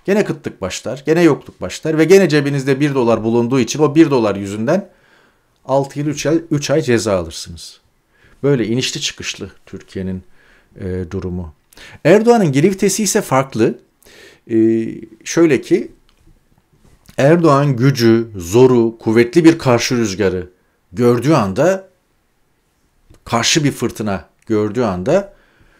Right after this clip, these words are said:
tüm söylediklerini bir poşete koyuyor ve kendisini takip edenlerin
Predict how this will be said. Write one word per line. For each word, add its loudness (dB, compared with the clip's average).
tüm 0
söylediklerini 0
bir 0
poşete -2
koyuyor 4
ve 4
kendisini -4
takip 2
edenlerin 0